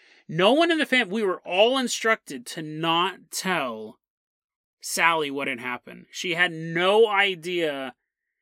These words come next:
that she'd been possessed by a male jinn that wanted to marry her." At this point, she's gotten married.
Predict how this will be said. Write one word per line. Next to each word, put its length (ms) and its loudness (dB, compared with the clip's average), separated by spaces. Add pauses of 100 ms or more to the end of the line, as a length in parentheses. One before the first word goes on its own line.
(200)
that 140 -6
she'd 260 -4
been 140 -6
possessed 420 -4
by 160 -4
a 60 -8
male 260 -8
jinn 240 -8
that 160 -10
wanted 240 -6
to 80 -8
marry 380 -8
her." 340 -18
At 160 -2
this 220 2
point, 440 -2
she's 640 -6
gotten 280 0
married. 440 2